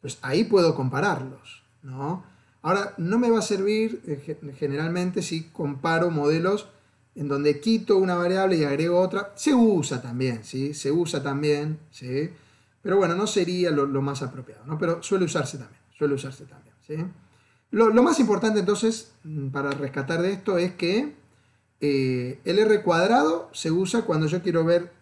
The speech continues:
con un solo modelo si es apropiada su bondad de ajuste o no, ¿sí? Si es bueno el ajuste lineal o no, ¿sí?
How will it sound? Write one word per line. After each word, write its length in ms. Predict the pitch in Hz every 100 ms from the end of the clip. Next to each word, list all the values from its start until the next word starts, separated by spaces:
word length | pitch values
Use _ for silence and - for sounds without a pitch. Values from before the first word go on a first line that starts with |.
| _
con 200 | 127 131
un 160 | 233 240
solo 220 | 220 208
modelo 540 | 202 214 220 233 240 -
si 380 | - 190 160
es 140 | 175 180
apropiada 560 | 175 147 131 147 165
su 160 | 160 139
bondad 260 | 131 131 139
de 80 |
ajuste 360 | 131 139 131 131
o 20 |
no, 140 | 127 - _ _
¿sí? 300 | - 139 156
Si 140 | 170
es 60 | 160
bueno 200 | 180 196
el 80 | 160
ajuste 340 | 156 151 151
lineal 280 | 135 131 131
o 60 |
no, 80 | 117 - _ _ _ _
¿sí? 240 | - 156